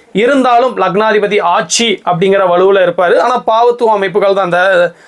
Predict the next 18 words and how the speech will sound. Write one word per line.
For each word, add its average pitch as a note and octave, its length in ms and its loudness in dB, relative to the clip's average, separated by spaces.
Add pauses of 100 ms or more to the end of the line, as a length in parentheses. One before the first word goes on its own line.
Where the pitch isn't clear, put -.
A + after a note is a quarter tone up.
(120)
லக்னத்தோடையும் A3+ 760 0
லக்னாதிபதியோடையும் G3 960 0
சனி G3 280 -2
தொடர்பு G#3 400 0
கொள்றதுனால E3 600 0 (480)
அந்த A3+ 160 0
லக்னத்தோட A3+ 600 0
வலுவையும் G#3 460 2
லக்னாதிபதி G3+ 520 -2
வலுவையும் G3 440 0
வந்து C4 160 -2
குறைக்க A#3+ 360 -2
தான் C4+ 220 0
செய்வார், G3 260 0
கொஞ்சம் G#3+ 300 -2
குறைப்பாரு. G#3 500 -2 (300)
அதே A3 240 0
நேரத்துல G#3 420 0